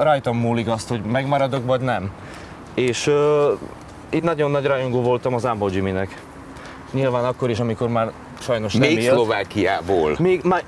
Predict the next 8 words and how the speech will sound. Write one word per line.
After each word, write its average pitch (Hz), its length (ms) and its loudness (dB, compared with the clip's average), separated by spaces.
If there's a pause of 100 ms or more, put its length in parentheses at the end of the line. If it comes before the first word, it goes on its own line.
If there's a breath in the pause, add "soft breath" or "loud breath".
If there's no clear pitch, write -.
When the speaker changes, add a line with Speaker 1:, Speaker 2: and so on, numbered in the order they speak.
(120)
Speaker 1:
igen. 107 300 0 (840 loud breath)
Én 147 120 0
nagyon 160 220 2
szeretem, 139 460 2
otthon 120 420 2
hallgattam, 107 600 2
tehát, 107 220 0 (440 loud breath)
ö, - 60 2